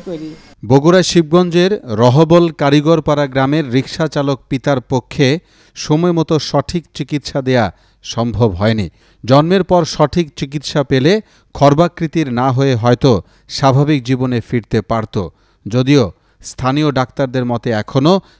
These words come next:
Speaker 2: চিকিৎসা দিয়ে কিছুটা স্বাভাবিক করা সম্ভব। রিক্সা চালিয়ে যেখানে একবেলা খেয়ে না খেয়ে চলে টানাটানির সংসার, সেখানে ছেলের চিকিৎসা করাটা অনেকটা বিলাসিতা মনে করেন পরিবারটি। তবে তাদের মনে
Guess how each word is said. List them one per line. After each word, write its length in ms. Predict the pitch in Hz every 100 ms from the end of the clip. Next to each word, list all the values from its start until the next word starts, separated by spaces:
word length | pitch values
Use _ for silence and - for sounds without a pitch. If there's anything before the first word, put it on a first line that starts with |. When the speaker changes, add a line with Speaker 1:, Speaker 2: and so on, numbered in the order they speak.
| _
Speaker 2:
চিকিৎসা 460 | 160 147 160 - 139
দিয়ে 180 | 131 120
কিছুটা 380 | 127 - 120
স্বাভাবিক 460 | 110 127 110 110 110
করা 300 | - 104 87 _ _
সম্ভব। 460 | - 123 117 92 90 _ _ -
রিক্সা 360 | 117 160 - 202
চালিয়ে 300 | 196 196 185
যেখানে 360 | 170 175 185
একবেলা 460 | 170 151 151 170 170
খেয়ে 340 | - - 156
না 160 | 160 156
খেয়ে 260 | - 156 147
চলে 280 | 143 139
টানাটানির 540 | 135 123 131 135 131 117
সংসার, 520 | - 135 127 131 87 - _ _
সেখানে 440 | - 143 143 156 160
ছেলের 380 | - 147 156 139
চিকিৎসা 520 | 143 - 156 - 135
করাটা 480 | 131 123 120 190 208 _ _
অনেকটা 400 | 127 139 131 139
বিলাসিতা 540 | 107 123 143 - 139 123
মনে 240 | 117 120
করেন 320 | 127 120 107 78 _ _
পরিবারটি। 540 | 131 120 110 95 - 82 _ _ _ -
তবে 200 | 139 151
তাদের 300 | 143 143 131
মনে 420 | 131 147 185